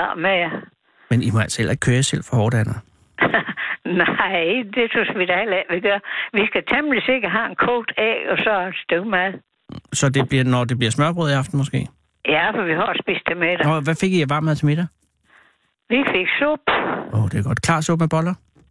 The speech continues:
Speaker 1: Ja.
Speaker 2: Mm. Både, øh, mel og kød?
Speaker 1: Ja.
Speaker 2: Mm. Hjemmelavet?
Speaker 1: Nej.
Speaker 2: Fra Frost?
Speaker 1: Ja.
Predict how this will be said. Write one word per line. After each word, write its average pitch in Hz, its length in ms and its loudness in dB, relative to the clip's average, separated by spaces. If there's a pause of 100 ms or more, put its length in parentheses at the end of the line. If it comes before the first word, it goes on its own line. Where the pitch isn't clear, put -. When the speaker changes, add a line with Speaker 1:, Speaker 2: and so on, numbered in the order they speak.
Speaker 1:
Ja. 214 180 2 (240)
Speaker 2:
Mm. 107 60 -2 (680)
Både, 147 520 2
øh, 127 60 -2
mel 143 260 0
og 143 80 -2
kød? 156 200 0 (540)
Speaker 1:
Ja. 233 240 2 (380)
Speaker 2:
Mm. - 60 -10 (420)
Hjemmelavet? 156 480 2 (840)
Speaker 1:
Nej. 180 200 0 (280)
Speaker 2:
Fra - 80 0
Frost? 156 360 -4 (720)
Speaker 1:
Ja. 175 140 0